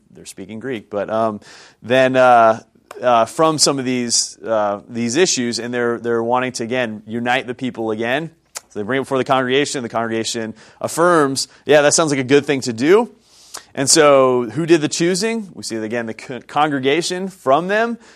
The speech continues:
chose these men. And who do they choose? So we see these men that were chosen, and there is, uh, something that is, uh, related with them, or something that, that connects all of them, is that they're all men with Greek names.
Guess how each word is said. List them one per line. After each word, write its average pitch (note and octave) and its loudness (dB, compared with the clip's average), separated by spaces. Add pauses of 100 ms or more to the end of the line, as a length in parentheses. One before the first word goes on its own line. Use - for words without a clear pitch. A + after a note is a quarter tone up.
(200)
chose D#3 4
these D#3+ 0
men. E3+ 0 (720)
And F3 4
who A#3+ 4
do C4 -2
they A3+ 6
choose? F3+ 0
So C#3+ -2
we D3 -2
see G3 -2
these F#3 -4
men A3 2
that F#3+ 2
were E3 -2
chosen, D3+ 0 (260)
and C3+ -6
there D#3+ 2
is, D#3 2
uh, B2+ 4
something F#3+ -4
that E3 2
is, C#3 0
uh, A#2 0 (280)
related D#3+ 4
with C3+ 2
them, A2 -8
or A2+ -2
something C#3 -4
that, B2 0
that A#2 -2
connects D3 0
all G#2+ 2
of G2+ -4
them, G#2+ -8
is A#2+ -8
that B2 -2
they're D#3+ 2
all E3+ 6
men E3+ -2
with A#2+ -8
Greek A2+ -8
names. B2 -12